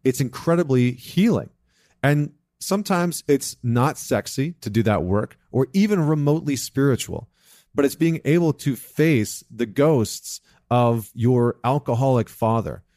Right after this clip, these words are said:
and tell him to go fuck himself, right? In the, in a, in a healthy way, not in an angry way, like you're out to get him, but it, it's in a therapeutic environment, feeling into the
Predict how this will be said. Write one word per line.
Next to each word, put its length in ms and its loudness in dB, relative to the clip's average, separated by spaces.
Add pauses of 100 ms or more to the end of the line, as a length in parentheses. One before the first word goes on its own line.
(300)
and 380 2 (100)
tell 200 -2
him 100 2
to 60 0
go 160 2
fuck 320 -2
himself, 580 -8 (300)
right? 260 2 (220)
In 140 2
the, 200 0
in 160 0
a, 240 0
in 140 2
a 40 -2
healthy 540 -2
way, 400 0
not 140 0
in 100 0
an 160 0 (100)
angry 380 0
way, 380 2 (240)
like 160 -4
you're 160 0
out 200 0
to 100 -10
get 360 -2
him, 240 -12 (240)
but 300 0
it, 180 2
it's 300 -4
in 140 2
a 40 2
therapeutic 720 0
environment, 600 -2 (180)
feeling 680 2
into 580 0
the 200 2